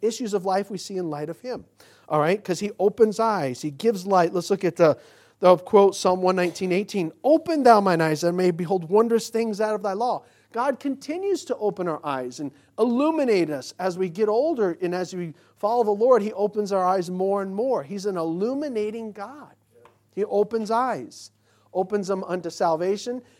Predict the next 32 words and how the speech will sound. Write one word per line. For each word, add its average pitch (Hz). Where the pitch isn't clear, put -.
and 180
opens 208
them 196
unto 196
more 226
revelation 185
as 170
you 185
continue 196
to 196
walk 202
with 202
him. 139
That's -
what 185
he 196
does. 214
Psalm 185
one 196
nineteen 202
eighteen 202
is 151
a 147
great 156
prayer 208
to 165
pray 220
before 170
you 165
read 180
your 180
Bible. 185